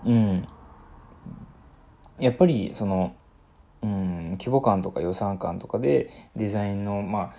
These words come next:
デザイン会社とかいっぱいある中で、まあ、そこで戦おうとすると、まあ、まあ、僕は、あの、一人でやって、社員とかを抱えてない中でやっているので、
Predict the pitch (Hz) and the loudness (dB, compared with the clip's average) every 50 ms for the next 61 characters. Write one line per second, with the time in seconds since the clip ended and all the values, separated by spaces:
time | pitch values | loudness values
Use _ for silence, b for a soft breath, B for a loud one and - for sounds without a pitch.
0 | B B _ 101 101 101 101 98 92 107 117 - 123 110 - - 76 - 92 - | B B _ -12 -10 -8 -8 -6 -6 -6 -6 -6 -8 -10 -8 -10 -10 -10 -10 -10
1 | - - 104 - - 110 113 110 - - - - - 82 - 82 78 65 - - | -6 -6 -6 -4 -2 -4 -4 -4 -6 -8 -10 -8 -8 -8 -8 -8 -8 -8 -8 -8
2 | 135 143 - 165 175 185 190 185 185 175 175 170 175 170 165 160 160 160 156 - | -8 -6 -6 -4 -4 -2 -4 -2 -2 -4 -4 0 2 4 4 4 2 -2 -2 -2
3 | 160 147 147 - 143 127 - - - 98 131 131 117 104 85 - - - _ _ | -2 -2 -2 -4 -4 -4 -4 -8 -8 -6 -2 -2 -2 -2 -2 -4 -10 -14 _ _
4 | _ 76 76 71 69 67 80 113 151 147 131 123 127 127 147 143 131 117 - - | _ -16 -16 -14 -14 -14 -8 -2 -2 0 0 0 0 2 2 2 2 2 0 -2
5 | 117 117 113 - - 139 120 98 69 58 - - - - - - - 120 120 123 | -2 -2 -4 -4 -4 -4 -4 -4 -4 -6 -8 -8 -8 -12 -10 -6 -4 -2 -2 -2
6 | 123 123 143 139 - - - - - - - 104 98 98 98 - 104 107 110 101 | -2 -2 -4 -4 -2 -4 -4 -4 -8 -8 -4 -2 -2 -2 -2 -2 -2 0 0 0
7 | 95 - - B B B B B - 120 110 104 90 95 92 95 - - - 107 | -2 -4 -8 B B B B B -8 -6 -4 -4 -4 -4 -6 -8 -10 -8 -8 -8
8 | 95 - 76 69 60 - - 80 73 - | -6 -6 -8 -10 -10 -8 -8 -8 -8 -8